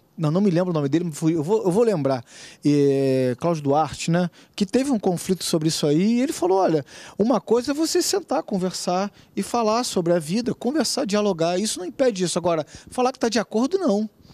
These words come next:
Saber dialogar, dar amor, é aquilo que o Senhor nos deu.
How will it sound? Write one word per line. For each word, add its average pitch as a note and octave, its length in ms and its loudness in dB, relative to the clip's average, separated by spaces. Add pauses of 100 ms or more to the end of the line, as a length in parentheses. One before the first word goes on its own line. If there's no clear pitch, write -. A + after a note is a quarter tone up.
(400)
Saber G#3+ 300 0
dialogar, E3+ 720 0 (160)
dar G#3+ 340 -2
amor, F3 440 2
é G#3 40 0
aquilo C#4+ 240 -2
que D4+ 120 -6
o C#4 40 0
Senhor D#4 200 -4
nos A#3 160 -4
deu. G#3+ 240 2